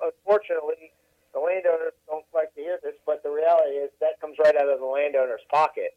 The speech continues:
because just people are still gonna pay the same rent, and construction costs are fixed, and the fees are fixed, and a developer's not gonna do it for free. They're gonna make the same profit, you know, and so the people that get hit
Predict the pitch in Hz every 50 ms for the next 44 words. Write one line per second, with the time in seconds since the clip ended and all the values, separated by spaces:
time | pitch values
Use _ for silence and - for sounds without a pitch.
0 | _ _ _ _ _ _ _ _ _ 143 139 - 151 139 139 139 139 143 143 -
1 | _ _ _ - - _ _ _ _ _ _ - 196 - - 156 151 - _ 190
2 | 180 175 165 151 - - 175 175 - 143 - - 175 170 165 165 _ 160 170 165
3 | 151 143 143 _ _ _ _ _ _ _ _ _ _ _ _ _ _ _ - 156
4 | 147 - - - - 175 180 185 - - 170 156 160 156 160 160 - _ - 127
5 | _ _ - 190 175 151 151 _ _ _ _ _ _ _ _ _ _ _ _ _
6 | _ _ 139 147 151 - _ 185 208 208 202 - 165 - _ _ 165 170 175 -
7 | _ _ _ 156 147 143 139 139 139 160 175 190 185 175 165 _ - 170 175 175
8 | - 170 147 143 - 175 170 165 _ _ 131 _ _ 180 190 185 170 170 175 170
9 | _ - 165 156 160 160 160 160 160 _ _ 143 _ - 175 165 - _ _ 170
10 | 175 180 175 170 _ 147 147 151 _ _ _ _ _ _ _ _ _ _ _ _
11 | _ - 156 147 139 135 143 143 - _ _ - 151 151 151 _ 156 147 143 143
12 | 143 _ _ 143 - 185 196 - 165 147 151 156 _ 156 147 _ 143 175 185 175